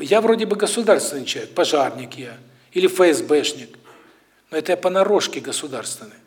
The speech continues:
А так я же приватизировал это. И я сам определяю цену, по которой вы мне будете платить за мои услуги. Вот и все. У нас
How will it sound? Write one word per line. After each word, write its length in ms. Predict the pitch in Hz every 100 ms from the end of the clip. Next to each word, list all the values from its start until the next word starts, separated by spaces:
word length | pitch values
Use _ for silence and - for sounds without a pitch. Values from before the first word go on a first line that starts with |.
| -
А 100 | -
так 320 | - 190 185
я 120 | 160
же 100 | 156
приватизировал 840 | - 160 160 170 156 233 170 117
это. 220 | 143 - - _ _
И 100 | 139
я 120 | 147
сам 240 | - 262 269
определяю 500 | - 180 160 170 151
цену, 320 | - 233 240
по 100 | -
которой 500 | 143 135 170 214 220 - - - -
вы 160 | 143 202
мне 160 | 208
будете 340 | 143 156 165 165
платить 460 | 143 143 - - _ _ _ _ _ _
за 160 | - 156
мои 180 | 165 185
услуги. 580 | 185 - 127 110 - - _ _ _ _ _ _ _ _
Вот 220 | 135 160
и 20 | 196
все. 300 | - - 123 _
У 40 | 139
нас 320 | 190 190